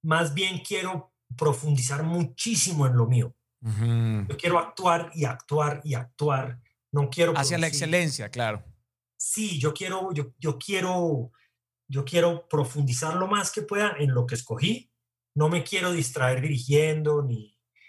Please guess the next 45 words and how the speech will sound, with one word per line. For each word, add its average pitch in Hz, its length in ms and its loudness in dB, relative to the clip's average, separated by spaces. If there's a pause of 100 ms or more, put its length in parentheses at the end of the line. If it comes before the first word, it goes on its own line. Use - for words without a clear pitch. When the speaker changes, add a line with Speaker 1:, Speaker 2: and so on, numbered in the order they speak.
(220)
Speaker 1:
ni 135 100 0
produciendo, 143 800 0
ni 127 140 0
escribiendo, 131 800 0
no, 117 240 -4
ese 127 180 -8
no 143 100 2
es 143 60 2
mi 147 100 2
lugar 120 260 0
en 127 40 2
el 117 140 0
mundo. - 140 -20 (120)
Speaker 2:
Entien-, 131 320 0
entiendo 139 360 0
perfecto, 113 460 -4
entiendo 127 320 -2
perfecto. 127 340 0
Speaker 1:
No 160 100 4
es 160 100 2
mi 170 60 -4
lugar. - 260 -4
Speaker 2:
¿Algún 175 260 2
personaje 196 520 -2
mexicano 160 500 -2
que 156 80 -4
te 123 100 -6
gustaría 117 300 -4
interpretar? 143 580 0 (400)
Juan 139 160 0
Gabriel, 143 520 4 (280)
Benito 131 360 0
Juárez, 135 420 0
¿quién? 135 340 -2 (240)
Speaker 1:
Juan - 140 -16 (100)
Gabriel, 127 540 2
mae. 120 100 -10 (360)
Speaker 2:
Puta, 147 220 4
Juan 147 100 2
Speaker 1:
Juan 156 100 6
Gabriel - 0 -
Speaker 2:
Gabriel 160 260 6
Speaker 1:
me 156 40 -4
Speaker 2:
te 208 80 -6
Speaker 1:
quitó 160 40 -2